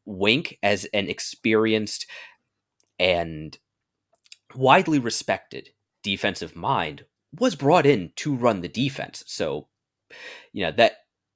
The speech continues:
that was his job. And it, my,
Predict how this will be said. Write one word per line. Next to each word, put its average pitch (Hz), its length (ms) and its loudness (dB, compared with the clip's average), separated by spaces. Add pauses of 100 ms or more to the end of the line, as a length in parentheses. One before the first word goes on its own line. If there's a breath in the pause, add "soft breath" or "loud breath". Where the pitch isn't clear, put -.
(120)
that 127 360 2
was 117 300 0
his 101 240 -8
job. 58 340 -8 (140)
And 87 300 -8 (220)
it, - 140 -10 (640)
my, 117 540 2